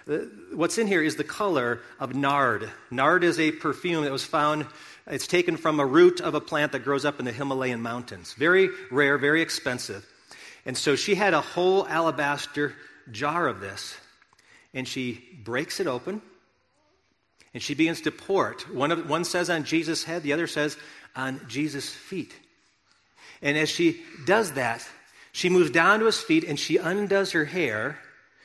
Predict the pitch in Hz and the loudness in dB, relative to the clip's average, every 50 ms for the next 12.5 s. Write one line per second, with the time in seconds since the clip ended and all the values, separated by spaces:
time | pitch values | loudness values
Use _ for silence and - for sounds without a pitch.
0 | - - _ - - 127 143 160 165 165 143 160 180 185 185 170 185 180 175 - | -20 -20 _ -16 -6 -2 0 2 2 0 0 -2 -4 -4 -4 0 0 0 0 0
1 | 147 127 - 175 165 147 185 196 202 196 196 - - - 185 175 170 - - - | -2 -4 -6 -6 -2 0 0 0 0 -2 -4 -6 -2 0 0 0 0 -2 -10 -16
2 | - - - - - - 160 139 156 196 220 226 202 180 - - 170 147 143 131 | -18 -20 -20 -20 -14 -8 -4 0 2 4 4 4 4 2 -2 -4 -4 -4 -4 -2
3 | 151 180 185 185 170 139 131 127 127 123 - - - - 233 180 - - - - | 0 0 2 2 2 0 0 -2 -4 -6 -8 -8 -6 -6 -4 -4 -6 -8 -10 -12
4 | - - _ _ _ _ _ _ _ _ _ _ _ _ - - - - - 175 | -14 -16 _ _ _ _ _ _ _ _ _ _ _ _ -20 -20 -20 -6 -2 0
5 | 180 180 160 165 - - 233 294 - 285 294 262 254 214 196 175 175 196 240 240 | 0 0 0 -4 0 4 4 6 6 6 6 6 8 8 8 6 6 6 6 4
6 | - - 175 180 165 139 180 208 226 220 160 185 190 185 - - 226 247 - 247 | 4 2 2 2 4 6 6 8 8 6 4 2 0 0 0 -2 -2 0 -2 -2
7 | 185 151 127 104 98 - - - _ _ - - _ - 185 180 196 240 269 262 | -2 0 -2 -2 -4 -10 -18 -20 _ _ -20 -20 _ 0 2 4 4 4 6 6
8 | 226 - 123 135 127 117 113 110 110 117 131 180 233 233 196 170 - - - - | 4 4 4 2 0 -2 -2 -6 -8 -6 -4 -2 0 2 2 0 0 -4 -4 -2
9 | 180 175 - - - 262 277 262 240 247 - 160 180 156 165 - - - - 170 | 0 0 0 0 2 4 4 4 2 0 -2 -2 -2 -2 -2 -2 2 2 2 2
10 | 139 135 - - - - - - - - _ _ _ _ _ _ _ _ _ - | 2 -2 -4 -8 -10 -12 -16 -20 -20 -20 _ _ _ _ _ _ _ _ _ 0
11 | 165 147 147 160 180 190 190 - - - - 170 156 - 139 139 135 139 139 139 | 0 2 4 4 4 4 2 2 0 -2 -2 -4 -4 -4 -4 -4 -2 -2 -2 -2
12 | 131 - - 117 110 - - 123 98 - | -4 -6 -8 -10 -8 -8 -8 -10 -10 -12